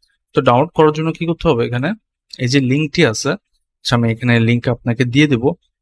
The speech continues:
একটু দেখা যাচ্ছে এখানে যদি আপনি ধরেন এখানে আসবেন, এটা হচ্ছে আমার Patreon।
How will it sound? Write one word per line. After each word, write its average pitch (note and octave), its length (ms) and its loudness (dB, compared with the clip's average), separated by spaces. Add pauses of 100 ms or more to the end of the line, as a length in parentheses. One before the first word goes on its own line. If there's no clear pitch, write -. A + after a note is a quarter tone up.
একটু - 420 -4 (640)
দেখা A#2+ 160 -4
যাচ্ছে A#2+ 340 -2
এখানে A#2 220 -4
যদি B2 120 0
আপনি A#2+ 300 -4 (440)
ধরেন A#2 180 -4
এখানে B2 240 0
আসবেন, A#2+ 260 -2
এটা C3 160 -4
হচ্ছে C#3+ 140 0
আমার C#3+ 140 4
Patreon। C3 680 2